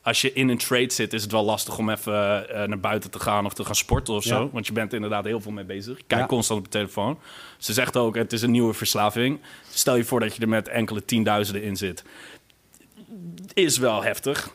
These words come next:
Speaker 1: want
Speaker 2: ik wil,
Speaker 1: het
Speaker 2: ik
Speaker 1: gaat
Speaker 2: wil
Speaker 1: wel
Speaker 2: erbij niet
Speaker 1: zo.
Speaker 2: zeggen, ik zeg niet
Speaker 1: <laughs>
Speaker 2: dat je verslavinggevoelig bent, maar ik ken wat oude nummers van je. Je bent ook rapper
Speaker 1: <laughs>
Speaker 2: en dan had je het vaak over blowen en biertjes doen en zo. Maar is
Speaker 1: Mm.
Speaker 2: het ook een beetje jouw nieuwe verslaving geworden, eh, dan?
Speaker 1: Ehm, ja en nee. Zeg maar, ik ga wel heel,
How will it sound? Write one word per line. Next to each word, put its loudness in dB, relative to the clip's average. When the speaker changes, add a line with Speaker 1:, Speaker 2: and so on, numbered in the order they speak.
Speaker 1:
want 2
Speaker 2:
ik 2
wil, 4
Speaker 1:
het 6
Speaker 2:
ik 6
Speaker 1:
gaat 6
Speaker 2:
wil 6
Speaker 1:
wel 4
Speaker 2:
erbij 6
niet 4
Speaker 1:
zo. 0
Speaker 2:
zeggen, 4
ik 0
zeg 4
niet 6
Speaker 1:
<laughs> -
Speaker 2:
dat 4
je -6
verslavinggevoelig 0
bent, 0
maar 2
ik -2
ken 2
wat 2
oude 4
nummers 4
van 0
je. 2
Je 4
bent 0
ook -2
rapper 4
Speaker 1:
<laughs> 2
Speaker 2:
en -2
dan 2
had 6
je 2
het -6
vaak 4
over 4
blowen 6
en 4
biertjes 2
doen 4
en 2
zo. 2
Maar 4
is 6
Speaker 1:
Mm. 6
Speaker 2:
het 4
ook 2
een 0
beetje 4
jouw 6
nieuwe 4
verslaving 0
geworden, 0
eh, -4
dan? -2
Speaker 1:
Ehm, 6
ja 4
en 4
nee. 2
Zeg -2
maar, 2
ik 2
ga 2
wel 4
heel, 4